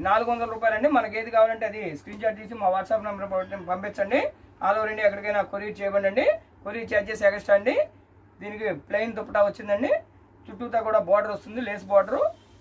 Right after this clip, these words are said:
ప్లెయిన్ అండి. ఇలా నెట్ ఫ్యాబ్రిక్ వస్తుంది హ్యాండ్స్కి, చాలా బాగుందండి. only ఫోర్ హండ్రెడ్ రూపీస్ అండి. టూ పీస్ వస్తుందండి, లాంగ్ ఫ్రాక్ వస్తుంది, దుప్పటా వస్తుందండి. మనకి ఏ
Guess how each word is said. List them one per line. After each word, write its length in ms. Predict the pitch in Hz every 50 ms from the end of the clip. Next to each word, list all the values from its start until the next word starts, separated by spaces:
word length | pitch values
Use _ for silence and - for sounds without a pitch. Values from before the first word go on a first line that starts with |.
| _ -
ప్లెయిన్ 240 | 196 202 208 214 208 202
అండి. 180 | 208 277 480 622 640 - - _ _ - - - _ -
ఇలా 120 | 185 196 185 180 190
నెట్ 200 | 196 190 - 254 247 220 170 196
ఫ్యాబ్రిక్ 340 | 214 208 202 208 214 214 - 202
వస్తుంది 300 | 190 - - 214 214 202 196
హ్యాండ్స్కి, 460 | 185 190 202 185 - - - 277 466 622 - - - _ _ _ - - -
చాలా 220 | 190 196 214 233 220 196
బాగుందండి. 420 | 208 208 208 202 196 202 240 - - 622 679 - - _ _ _ _ _ _ _ _ _ _ _ - - _ _ _ - _ _ _ - - - - - - - - - - - - - - - - - 165 202
only 200 | 262 285 311 320 240
ఫోర్ 180 | 262 254 247 240
హండ్రెడ్ 240 | 247 247 240 233 214 240
రూపీస్ 240 | 240 240 226 220 220
అండి. 180 | 220 240 320 508 640 679 - - _ _ _ _ _ _ _ _ _ _ _ _ _ _ _ _ _ _ _ _ -
టూ 60 | 247 277
పీస్ 160 | 233 277 254 254 240
వస్తుందండి, 420 | 233 - 240 233 220 220 240 311 339 285
లాంగ్ 240 | 240 240 247 247 240
ఫ్రాక్ 240 | 240 233 233 233 240 233
వస్తుంది, 260 | - 262 254 277 311 285
దుప్పటా 260 | 277 262 - 247 240 233 214
వస్తుందండి. 440 | 196 - 202 190 175 151 135 - - - _ - _ - _ _ _ - - - - _ _ _ -
మనకి 180 | 190 196 202 208
ఏ 20 | 220